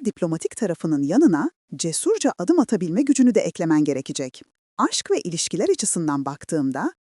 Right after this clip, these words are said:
Değnek Kralı sana ilişkilerde aktif rol alma ve duygularını net şekilde ifade etme vaktinin geldiğini söylüyor.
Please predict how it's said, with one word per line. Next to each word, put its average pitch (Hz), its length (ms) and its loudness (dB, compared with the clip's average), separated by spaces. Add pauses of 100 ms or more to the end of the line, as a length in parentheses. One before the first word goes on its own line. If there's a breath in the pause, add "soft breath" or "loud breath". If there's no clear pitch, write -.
(120)
Değnek 170 440 -2
Kralı 175 400 -2 (140 soft breath)
sana 262 360 0
ilişkilerde 165 720 -4
aktif - 400 -8
rol 277 160 2
alma 156 400 0 (240)
ve 165 120 0
duygularını 175 640 0
net 165 160 -2
şekilde 196 420 -2
ifade 190 420 -4
etme 262 260 2
vaktinin 175 400 -2
geldiğini 151 440 -2
söylüyor. 143 580 -4